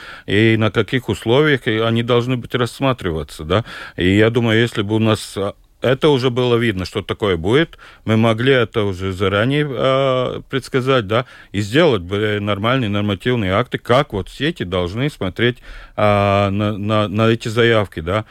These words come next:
Но нужно в этом, скажем, регионе, на, конкретно в этом месте, да, на этой подстанции нам такое подключение, сколько нам там надо?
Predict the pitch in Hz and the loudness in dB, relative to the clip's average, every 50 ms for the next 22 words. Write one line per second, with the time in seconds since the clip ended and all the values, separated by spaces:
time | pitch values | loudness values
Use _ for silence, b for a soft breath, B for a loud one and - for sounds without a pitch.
0 | B B B B - 92 107 113 113 110 101 101 - - 98 101 120 147 165 160 | B B B B -4 0 2 2 4 4 2 0 -2 -8 -4 0 2 2 2 2
1 | 160 165 160 143 135 131 131 - 135 113 107 107 107 95 - - 113 110 101 107 | 0 -2 0 2 2 2 0 0 -2 -4 -4 -4 -6 -8 -4 -2 -2 -2 -2 -2
2 | 101 98 101 101 98 113 123 131 127 127 123 120 120 117 113 117 - - - - | -4 -2 -2 -4 -2 0 0 0 2 0 0 0 2 2 2 0 0 -4 -10 -14
3 | - - 104 101 - 123 127 123 - - 107 98 107 110 - - 113 98 98 98 | -4 -2 -2 -2 2 2 0 0 2 -2 -4 0 0 0 0 -2 -4 -8 -10 -6
4 | 107 117 123 120 - - 107 95 98 110 107 104 B B B B B B - 101 | -4 -4 -6 -6 -6 -8 -6 -2 0 2 2 0 B B B B B B 0 0
5 | 107 110 - 110 95 - 107 101 - - - 123 127 123 - - 113 92 95 104 | 0 2 2 0 0 0 -2 -2 -2 -2 0 0 0 0 -2 -2 -4 -2 -2 -2
6 | 101 98 - 107 - - 110 104 - - 107 87 - 107 104 95 - - 117 110 | -4 -2 -2 -4 0 2 0 0 0 -2 -6 -6 -2 -4 -4 -4 -2 -2 0 0
7 | 104 92 90 87 76 - _ - - - - 143 147 143 - 113 98 98 95 90 | 0 0 0 -2 -4 -6 _ -20 -16 0 2 2 2 2 0 -4 -4 -4 -4 -4
8 | - 101 95 98 98 101 95 87 92 | -4 -4 -4 -2 -2 -4 -4 -6 -12